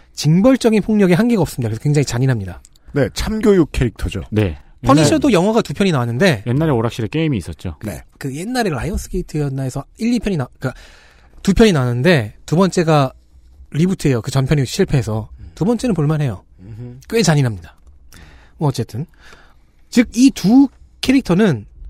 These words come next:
Speaker 1: 폭력성에 있어서 데어데블의 고민을 공감하지 않습니다. 왜냐면 자기들은 이미 답을 냈거든요. 반면 데어데블은 고민하는 거죠. <clears throat> 내가 이렇게 폭력적인 이유가, 이렇게 분노하는 이유가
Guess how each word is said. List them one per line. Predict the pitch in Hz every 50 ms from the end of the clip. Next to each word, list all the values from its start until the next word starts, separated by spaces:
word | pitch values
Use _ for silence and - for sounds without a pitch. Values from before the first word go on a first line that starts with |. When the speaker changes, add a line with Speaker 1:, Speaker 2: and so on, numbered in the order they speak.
| - -
Speaker 1:
폭력성에 | - - 285 302 320 330 339 339 - - - - 277 254 247 240
있어서 | 208 160 - 202 170 - 196 185
데어데블의 | - - 139 156 175 170 170 160 156 156 156 151 143 143 143 143 139 139 139 139 135 135 131 135 139 131
고민을 | - - 135 135 131 143 175 190 180
공감하지 | - - 143 156 170 170 165 147 147
않습니다. | 104 104 110 - - - 185 143 107 92 98 _ _ _ _ _ - - - -
왜냐면 | 170 180 190 175
자기들은 | - - - 151 180 220 202 208 190
이미 | 160 156 151
답을 | - 147 160 151
냈거든요. | 120 113 - - 196 160 127 107 98 - - - _ _ _ - -
반면 | - 143 160 165 233 269 202
데어데블은 | 165 160 165 156 156 147 139 135 143 147 151
고민하는 | - - 135 170 202 214 196 160 131
거죠. | 120 110 - 113 - - _ - - - - -
<clears throat> | - 147 139 127 - - - - - -
내가 | - 147 160 185 214 208 208 - _ - - _ -
이렇게 | - 170 151 - - -
폭력적인 | - - 277 269 285 294 - - 226 175 160
이유가, | 131 123 117 117 - 110 107 - - - - - - - - _ - - - -
이렇게 | 170 190 - 208
분노하는 | - - 139 143 151 160 165 185 202 190
이유가 | 143 117 104 - - -